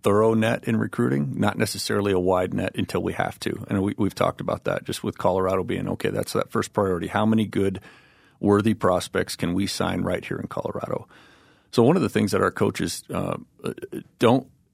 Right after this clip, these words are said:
necessarily do is travel quite as far as other coaches in the business. I mean, we have a great recruiting home base in Colorado. Like I said, whether, whether that's, uh, universally, you know, truth or not, I'm betting my job on it. I be-, I believe in it. And so we're moving forward that way. So we,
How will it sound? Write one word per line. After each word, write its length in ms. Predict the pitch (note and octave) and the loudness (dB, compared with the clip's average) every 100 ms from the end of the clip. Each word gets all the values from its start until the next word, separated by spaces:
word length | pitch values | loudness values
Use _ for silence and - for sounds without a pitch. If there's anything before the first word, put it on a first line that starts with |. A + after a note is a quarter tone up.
| _ | _
necessarily 460 | G#2 G2+ - G2+ G2 | 0 0 0 0 2
do 140 | G2 | 0
is 100 | F2 | -2
travel 420 | - - A2+ F#2 | -2 -4 -2 -2
quite 280 | E2 F#2+ F#2 | 0 2 2
as 100 | D#2 | 0
far 480 | - F2 D#2+ D2+ - - | -4 -4 -4 -6 -10 -8
as 180 | - G2 | -4 0
other 180 | G2 F#2 | 0 0
coaches 540 | - F#2 - E2+ - - | 0 -2 -2 -6 -6 -6
in 140 | - | -2
the 60 | F2+ | -2
business. 400 | - F2+ - - | -2 -4 -6 -6
I 60 | - | -4
mean, 100 | F2+ | 0
we 220 | G#2+ C3 | 2 2
have 240 | A2+ A#2 | 2 0
a 60 | - | -2
great 360 | - G#2 G#2+ | 0 0 0
recruiting 440 | - G2 - G2 G2 | -2 -4 -2 -2 0
home 180 | G#2 G2 | -2 0
base 320 | F#2+ F#2 - | 0 -2 -4
in 220 | - F#2+ | -4 -4
Colorado. 760 | - F#2+ F#2+ F2 F2+ F#2 F#2 F#2 - - - | 0 0 0 -2 -4 -4 -4 -6 -12 -20 -12
Like 140 | F2+ F2 | -8 -6
I 20 | |
said, 260 | - E2+ | -4 -4
whether, 280 | G2 G2 F#2 | 0 2 0
whether 340 | - F#2 G2+ F#2 | -2 -2 0 0
that's, 340 | A2 - - | 0 -2 -8
uh, 260 | A#2 G#2+ - - _ _ _ | -6 -6 -8 -12 _ _ _
universally, 840 | G2 B2+ A#2+ A#2 A2+ A2+ G#2+ F#2+ - - _ | 2 4 6 4 4 0 0 0 -6 -18 _
you 140 | G2+ | 0
know, 160 | G2 F2 - | 0 -2 -4
truth 400 | - C3+ C#3 - | 4 6 6 2
or 140 | A#2 | 2
not, 380 | G#2+ A2 B2 - - _ _ _ _ _ - | 4 4 4 0 -6 _ _ _ _ _ 0
I'm 140 | B2 | 2
betting 220 | A2+ G#2+ | 4 2
my 100 | G2 | 0
job 260 | F2 - - | -2 -2 -4
on 100 | - | -6
it. 80 | - | -4
I 80 | F2 | -6
be-, 160 | F2+ - | -6 -6
I 140 | - | -6
believe 260 | - - - | -4 -4 -4
in 80 | |
it. 60 | - | -4
And 100 | - | -2
so 100 | - | 2
we're 120 | G2+ | 6
moving 240 | G#2 G2+ F2+ | 6 4 2
forward 340 | F2+ F2 F#2 | 0 -2 0
that 160 | - - | -2 -2
way. 140 | E2 | -4
So 160 | - A2+ | 0 4
we, 220 | C3 C#3+ | 6 4